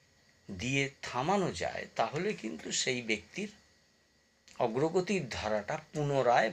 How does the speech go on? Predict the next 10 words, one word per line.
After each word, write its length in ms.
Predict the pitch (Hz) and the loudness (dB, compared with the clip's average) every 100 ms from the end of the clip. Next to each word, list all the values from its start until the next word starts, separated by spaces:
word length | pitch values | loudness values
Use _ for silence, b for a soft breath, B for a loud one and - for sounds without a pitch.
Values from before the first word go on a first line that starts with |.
| 110 | 0
বজায় 360 | 107 101 95 87 | -2 0 -2 -4
থাকে। 260 | - - - - _ - - _ _ _ _ _ _ _ _ - _ _ _ _ _ _ _ _ _ _ _ _ _ _ _ _ _ _ _ - - | -16 -18 -20 -20 _ -20 -20 _ _ _ _ _ _ _ _ -20 _ _ _ _ _ _ _ _ _ _ _ _ _ _ _ _ _ _ _ -20 -12
দেখা 340 | 139 143 - 220 | 4 6 6 6
গেছে 280 | 220 208 123 127 - - _ _ _ _ _ _ _ _ _ _ _ _ _ _ - | 6 6 2 -2 -10 -20 _ _ _ _ _ _ _ _ _ _ _ _ _ _ 0
যে 120 | 208 - 190 | 0 4 6
এই 100 | 220 180 | 6 4
মেষ 200 | 175 - - 170 | 4 2 2 2
লগ্নের 420 | 170 160 180 190 143 | 2 2 2 2 2
জাতকদের 580 | 127 - 113 101 131 131 113 | 2 2 -6 -4 -2 0 -2
মধ্যে 400 | 98 85 - 117 | -6 -6 -4 -2